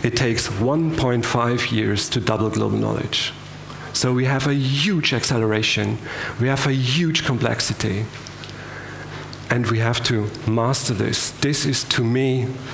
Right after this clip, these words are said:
the biggest challenge. So how can we do that? So,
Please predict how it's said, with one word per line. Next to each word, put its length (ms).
the 80
biggest 300
challenge. 420
So 140
how 160
can 160
we 80
do 160
that? 320
So, 520